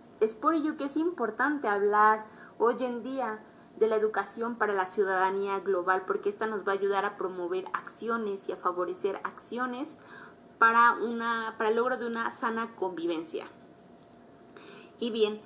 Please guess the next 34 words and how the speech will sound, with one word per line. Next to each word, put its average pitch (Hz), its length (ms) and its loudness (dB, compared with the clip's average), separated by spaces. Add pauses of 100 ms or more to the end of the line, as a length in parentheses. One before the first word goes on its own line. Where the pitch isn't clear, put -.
(280)
eh, 185 340 -2
el 185 120 -6
tema, 214 300 2
como 196 180 -2
ya 185 160 0
se 190 100 -4
los 196 220 -2
había 185 200 0
mencionado, 226 600 -2
pues, 196 160 -4
es 190 140 -6
educación 240 640 -2
para 214 100 2
la 180 140 -2
ciudadanía 180 640 0
global, 170 500 0
significados 247 960 0
y 233 180 0
espacios 226 540 2
para 202 260 2
un 202 140 0
cosmopolitismo 208 1080 -2
transformador. 208 920 2 (560)
Este 311 260 2
tema 302 360 0
se 269 140 -2
lo 220 100 4
atribu-, 220 580 -2 (140)
se 214 80 -2
lo 214 80 2
atribuimos 226 580 -2
a 247 100 -2
su 330 120 -2
autora, 294 480 0